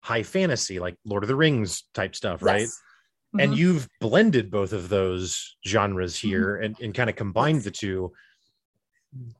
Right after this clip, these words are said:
Speaker 1: Was there an inspiration for that? Did you just kind of stumble into that? Like, how did you decide to blend these two, these two things? 'Cause it's not common.
Speaker 2: No, I kinda, um,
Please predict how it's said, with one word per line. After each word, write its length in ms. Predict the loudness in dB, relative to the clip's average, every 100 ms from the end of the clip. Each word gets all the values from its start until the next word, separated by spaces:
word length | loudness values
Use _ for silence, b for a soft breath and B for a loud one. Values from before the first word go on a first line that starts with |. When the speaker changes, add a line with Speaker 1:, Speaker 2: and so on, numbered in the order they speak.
| _ -16 0
Speaker 1:
Was 160 | 4
there 140 | 8 8
an 60 |
inspiration 680 | 8 4 2 2 2 2 0
for 120 | -2 2
that? 220 | 4 4
Did 120 | -2
you 60 | -6
just 220 | -6 -4
kind 140 | -4
of 80 | -4
stumble 380 | 2 4 4 6
into 180 | 4 6
that? 240 | 4 4
Like, 120 | 2
how 160 | 2 0
did 160 | 0 -2
you 60 |
decide 360 | -6 -2 0 0
to 60 |
blend 380 | -4 2 4 4
these 200 | 2 -4
two, 360 | -6 -4 -4 -6 -12 _ _ _
these 160 | -2 -2
two 160 | -4
things? 380 | -2 -2 -2 -2
'Cause 140 | -2 2
it's 100 | 4
not 160 | 4
common. 340 | 2 0 0 -10 _ _ _ _ _ _ _ _ _
Speaker 2:
No, 360 | 2 6 6 4
I 40 | -2 -8
kinda, 640 | -2 0 2 4 4 2 0
um, 480 | 0 0 -2 -8